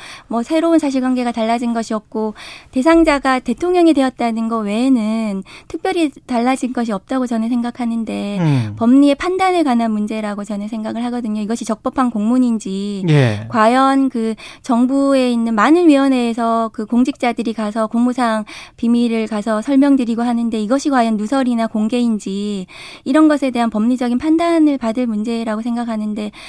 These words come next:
Speaker 1: 추가로 압수수색하고 뭐 하는 것들은 좀 무리한 것이 아닌가,
Speaker 2: 음.
Speaker 1: 공정한 수사인가 하는 좀 의구심이 있습니다.
Speaker 2: 검찰의 공정성에 관해서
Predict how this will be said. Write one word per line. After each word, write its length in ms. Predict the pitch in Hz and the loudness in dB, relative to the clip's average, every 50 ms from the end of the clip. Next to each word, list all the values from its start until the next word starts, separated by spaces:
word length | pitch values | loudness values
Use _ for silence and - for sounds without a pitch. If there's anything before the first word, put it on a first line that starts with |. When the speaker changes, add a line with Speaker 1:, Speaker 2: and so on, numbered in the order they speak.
| - - - | -20 -20 -20
Speaker 1:
추가로 380 | - - - 262 302 294 285 277 | -14 -10 -2 0 2 2 4 4
압수수색하고 1120 | 240 220 - - 262 254 - 262 247 247 262 254 262 254 247 - 233 233 233 233 226 220 - - - - - - | 2 2 0 -4 -6 -4 -2 -2 -2 -2 -2 -2 -2 -2 -4 -4 -4 -2 -2 -4 -4 -6 -10 -14 -20 -20 -14 -8
뭐 120 | - 208 | -8 -6
하는 240 | 233 269 269 269 277 | -2 -2 0 0 0
것들은 360 | 269 247 247 - 240 220 233 | 0 -2 -4 -6 -6 -6 -4
좀 120 | 226 233 226 | -4 -4 -4
무리한 440 | 214 202 226 240 285 302 320 311 311 | -2 -2 0 0 2 4 4 4 4
것이 220 | 320 302 - 294 | 4 2 0 -2
아닌가, 800 | 226 202 208 220 226 226 - 208 202 202 208 208 208 156 135 123 | -2 0 -2 -2 -2 -2 -4 -4 -4 -4 -2 -2 0 0 0 0
Speaker 2:
음. 40 | 120 110 107 107 - - | -2 -4 -8 -12 -16 -12
Speaker 1:
공정한 440 | - - - 233 233 277 277 285 277 | -4 -2 0 2 4 4 4 2 2
수사인가 480 | 269 285 277 285 285 277 262 254 247 247 | 0 -2 -2 -2 0 0 0 0 0 -2
하는 400 | 240 226 220 220 220 220 220 220 - - - - - _ | -2 -4 -4 -4 -4 -4 -6 -6 -8 -12 -20 -20 -20 _
좀 280 | - - 220 220 220 - - | -8 -6 -4 -4 -4 -4 -4
의구심이 460 | 214 220 214 254 240 - 269 254 240 | -6 -4 -4 -4 -2 0 0 0 0
있습니다. 440 | 202 - - 233 226 214 208 - 196 196 208 - - - - - - - - - _ - - | -2 -4 -6 -6 -6 -6 -6 -8 -10 -10 -12 -14 -18 -20 -20 -20 -20 -20 -20 -20 _ -20 -6
Speaker 2:
검찰의 520 | - - 175 175 180 - - 190 175 165 | 0 2 2 2 2 2 2 2 2 2
공정성에 600 | - 147 147 147 160 180 180 - 202 180 175 165 | 4 4 4 4 4 2 2 2 2 2 2 2
관해서 500 | 143 139 139 147 151 143 - 180 170 156 | 4 4 4 4 2 2 2 2 2 2